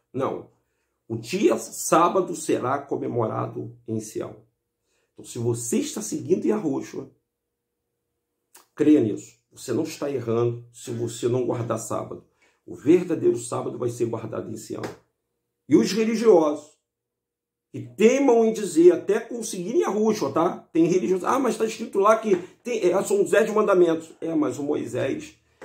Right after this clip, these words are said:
ele jogou a tábua dos dez mandamentos,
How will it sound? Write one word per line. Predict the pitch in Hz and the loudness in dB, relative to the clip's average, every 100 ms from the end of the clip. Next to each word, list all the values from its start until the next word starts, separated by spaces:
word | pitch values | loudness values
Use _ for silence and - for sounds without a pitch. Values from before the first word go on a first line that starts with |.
| - | -4
ele | 139 139 | -2 0
jogou | 131 165 120 143 | 4 4 4 2
a | 127 | 2
tábua | - 135 127 | 2 0 0
dos | 113 110 | 0 0
dez | 127 117 | -2 0
mandamentos, | 113 117 113 156 160 - | 0 0 0 -2 -2 -10